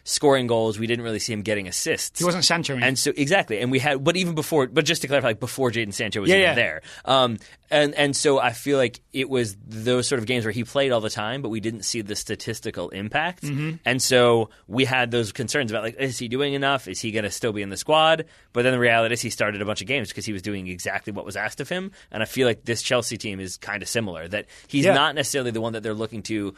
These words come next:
Speaker 1: to score all the goals and set up all the goals.
Speaker 2: Yeah.
Speaker 1: They're asking him to do a lot of other work and a lot of off-the-ball running and a lot of on-the-ball running.
Speaker 2: Uh-huh.
Speaker 1: And that seems to be where he's being utilized, and I think thus far has been utilized effectively.
Speaker 2: And I, I think we're definitely a little too obsessed with, like, overanalyzing his performances 'cause we all wanna see it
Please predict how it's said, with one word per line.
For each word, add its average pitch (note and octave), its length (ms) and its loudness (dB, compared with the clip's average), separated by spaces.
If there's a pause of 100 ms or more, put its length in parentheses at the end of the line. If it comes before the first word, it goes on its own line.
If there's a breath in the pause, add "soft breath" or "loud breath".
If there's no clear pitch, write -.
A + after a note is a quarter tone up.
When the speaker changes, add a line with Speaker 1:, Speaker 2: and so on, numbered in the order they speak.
(140 loud breath)
Speaker 1:
to B2 100 -4
score A#2 220 0
all A2+ 80 4
the G#2+ 60 -2
goals G2+ 220 0
and F#2+ 100 -12
set A2 200 0
up C#3+ 160 2
all G#2+ 80 0
the F#2 100 -6
goals. F2+ 460 -4
Speaker 2:
Yeah. D3 180 0
Speaker 1:
They're A#2+ 160 2
asking A2+ 320 0
him G2+ 100 -6
to - 60 -8
do G#2 140 -2
a - 20 -4
lot A2 300 4
of A2 80 2
other G#2+ 160 2
work G#2 280 -2
and A2 80 -6
a G2 40 -6
lot G2+ 200 0
of G2+ 80 -2
off-the-ball G2+ 400 -2
running D#3 280 0
and C3 60 0
a C3 40 4
lot D3+ 120 4
of D3 80 2
on-the-ball B2 380 2
running. E2+ 360 -6
Speaker 2:
Uh-huh. D3+ 280 -2
Speaker 1:
And B2 200 0
that A#2 240 2
seems A2+ 200 -6
to G#2+ 60 -10
be G2 360 -2 (160 soft breath)
where G#2+ 220 0
he's G#2 160 -2
being G2 200 -6
utilized, F#2+ 560 -2
and G2 80 -2
I F2 60 -4
think G2 200 -8
thus F#2+ 180 -4
far C#3 200 2
has G2 80 -4
been G2 140 -8
utilized F#2 440 -8
effectively. F2 500 -10
Speaker 2:
And G#3 200 0
I, A#3+ 40 -6
I - 40 -4
think D4 140 -4
we're B3 60 4
definitely A#3 200 2
a B3+ 120 4
little G3 180 0
too - 140 0
obsessed - 340 0
with, D#3 80 -4
like, C#3 120 -8
overanalyzing C#3+ 600 -2
his C3 100 -6
performances D#3 480 -2
'cause C#3+ 180 -4
we D3+ 100 -2
all D3+ 100 4
wanna C#3+ 180 0
see C#3+ 280 -2
it - 120 -8